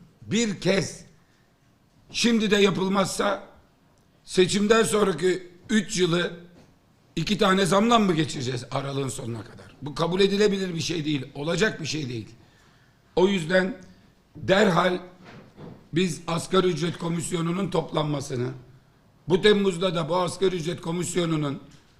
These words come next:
bu antidemokratik yapısına rağmen kapsayıcı bir şekilde tüm konfederasyonların dahil edilip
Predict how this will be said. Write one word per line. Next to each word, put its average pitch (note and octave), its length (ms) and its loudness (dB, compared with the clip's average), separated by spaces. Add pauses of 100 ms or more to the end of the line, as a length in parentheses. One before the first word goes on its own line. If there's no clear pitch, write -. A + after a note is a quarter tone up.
(160)
bu - 180 -2
antidemokratik F3 920 0
yapısına D#3 480 -2
rağmen D3 460 -2 (560)
kapsayıcı E3+ 640 -2
bir F#3 60 0
şekilde C3 600 -4 (140)
tüm F#3 200 2
konfederasyonların D#3+ 1200 -2 (640)
dahil F3 300 2
edilip C#3 420 -2